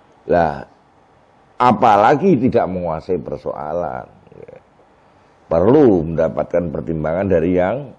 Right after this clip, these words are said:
lain. Bismillahirrahmanirrahim. Awistitobati nufusihim. Bahkan, umpama seseorang yakin dengan pendapatnya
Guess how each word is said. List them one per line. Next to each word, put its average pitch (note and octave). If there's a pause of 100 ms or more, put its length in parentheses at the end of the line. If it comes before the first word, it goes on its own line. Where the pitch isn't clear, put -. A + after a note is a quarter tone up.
lain. C#2
Bismillahirrahmanirrahim. G#2 (1300)
Awistitobati E3
nufusihim. B2 (100)
Bahkan, G2 (2250)
umpama A2+
seseorang G#2+
yakin B2
dengan G2+
pendapatnya F2+